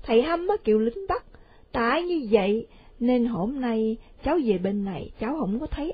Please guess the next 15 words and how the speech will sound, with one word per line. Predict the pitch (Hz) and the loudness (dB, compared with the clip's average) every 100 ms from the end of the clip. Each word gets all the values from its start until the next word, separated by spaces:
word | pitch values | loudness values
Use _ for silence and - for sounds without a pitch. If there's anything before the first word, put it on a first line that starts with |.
| - | -6
ai | 226 220 240 | -4 -2 -2
á | 294 | -4
dám | 196 226 | -4 -6
tới | 302 262 285 | -2 -2 -2
nhà | 185 165 - | -4 -6 -10
hết. | 208 254 403 - - - - - - - | -10 -8 -8 -12 -20 -20 -20 -20 -16 -2
Mà | 247 240 | 0 2
cũng | 277 440 427 | 0 0 0
tại | 208 262 330 | 0 0 -2
như | 339 262 | -2 0
vậy, | 202 190 233 285 - - 302 | 2 4 2 -2 -16 -14 -8
nên | 294 | -6
thầy | 262 175 254 294 | -4 -2 -2 -4
chịu | - 233 | -4 -2
nghèo, | 208 196 185 190 185 | -2 -2 -2 -4 -4